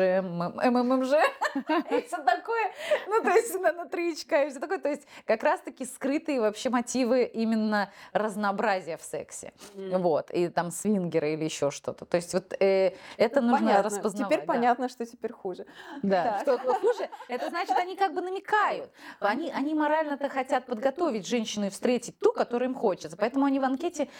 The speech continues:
Speaker 1: пишут. Кто-то прямо резко, кто-то завуалированно, но там можно считать, что хочет. А некоторые тоже пишут: "Хочу единомышленника тоже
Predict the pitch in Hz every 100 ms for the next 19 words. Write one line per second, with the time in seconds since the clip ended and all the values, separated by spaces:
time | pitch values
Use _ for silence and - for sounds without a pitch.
0 | - 220 214 - 302 320 - 302 247 220
1 | 185 170 - 294 403 - - _ - 302
2 | 269 208 220 220 285 403 302 240 208 202
3 | 214 220 208 196 196 - - 160 127 -
4 | 165 - - - - - - 185 254 381
5 | 359 330 330 269 254 254 - 220 214 359
6 | 359 - - 214 254 202 196 208 - 190
7 | 180 185 185 185 160 165